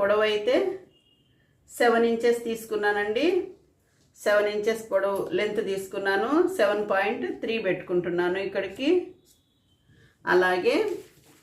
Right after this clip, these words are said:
ఈ లాస్ట్లో కూడా సెవెన్ పాయింట్ త్రీ పెట్టుకోవాలండి.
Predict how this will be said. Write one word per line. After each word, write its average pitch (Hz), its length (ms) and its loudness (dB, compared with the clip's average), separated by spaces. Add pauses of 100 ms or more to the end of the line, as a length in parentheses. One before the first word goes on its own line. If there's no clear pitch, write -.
(1400)
ఈ 226 120 4
లాస్ట్లో 196 420 4 (100)
కూడా 233 180 0 (680)
సెవెన్ 185 400 0
పాయింట్ 247 440 2 (840)
త్రీ 220 140 -2 (100)
పెట్టుకోవాలండి. 185 800 0